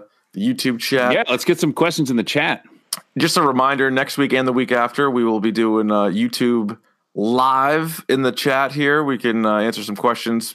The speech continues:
Speaker 1: We'll also podcast this if you jumped in late, or you can just watch it back on the YouTube.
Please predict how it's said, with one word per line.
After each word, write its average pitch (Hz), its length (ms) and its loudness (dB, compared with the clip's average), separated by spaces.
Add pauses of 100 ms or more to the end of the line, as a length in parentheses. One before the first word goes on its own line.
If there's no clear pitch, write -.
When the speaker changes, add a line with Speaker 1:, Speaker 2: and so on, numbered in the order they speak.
Speaker 1:
We'll 127 200 2
also 131 220 0
podcast 120 600 0
this 117 140 -6
if 95 100 -6
you 98 80 -4
jumped 107 280 -2
in 104 120 0
late, 113 240 0
or 110 100 0
you 110 60 -2
can 101 100 -4
just 85 100 -8
watch 104 260 -2
it - 80 -10
back 101 280 -2
on 95 200 0
the 92 140 -2
YouTube. 117 580 -2